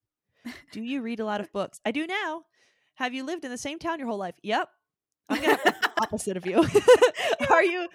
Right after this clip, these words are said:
Speaker 2: are you a good dancer? No, not really. Do you shower in the morning? No, I shower in the evening. Are you a straight A student? Um, no, I got B's.
Speaker 1: I mean, you were kind of a straight A student.
Speaker 2: I was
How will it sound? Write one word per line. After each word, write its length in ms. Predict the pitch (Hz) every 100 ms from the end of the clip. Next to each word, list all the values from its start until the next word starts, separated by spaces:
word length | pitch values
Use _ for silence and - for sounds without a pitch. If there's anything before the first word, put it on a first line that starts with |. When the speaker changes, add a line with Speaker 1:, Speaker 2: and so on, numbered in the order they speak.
| _ _ -
Speaker 2:
are 120 | 285
you 160 | 339
a 40 | 330
good 180 | 302 240
dancer? 360 | 240 202 - -
No, 120 | 214
not 160 | 202 208
really. 260 | 180 160 - _ _ _ _
Do 60 | 226
you 80 |
shower 240 | 233 262 277
in 40 |
the 60 | 240
morning? 240 | 180 170 190
No, 200 | 202 302
I 60 | 180
shower 260 | 185 190
in 60 | 185
the 80 | 202
evening. 320 | 233 208 160 170 _ _ _ _
Are 80 | 214
you 120 | 254
a 40 | 254
straight 280 | - 240
A 100 | 233
student? 420 | 226 - 233 156 - _ _ _
Um, 500 | 196 202 202 190 190
no, 260 | 196 180 110
I 100 | 165
got 220 | 180 175
B's. 400 | 170 143 - _ _ _ _ _ _ _ _ _ _ _ 359
Speaker 1:
I 80 | 254
mean, 180 | 214 190
you 140 | 269
were 120 | 269 185
kind 320 | - 214 202
of 80 | 170
a 60 |
straight 320 | 175 - 208 180
A 160 | 185
student. 520 | 185 - 175 170 190 - _ _ _ _ _
Speaker 2:
I 180 | - 294
was 220 | 370 349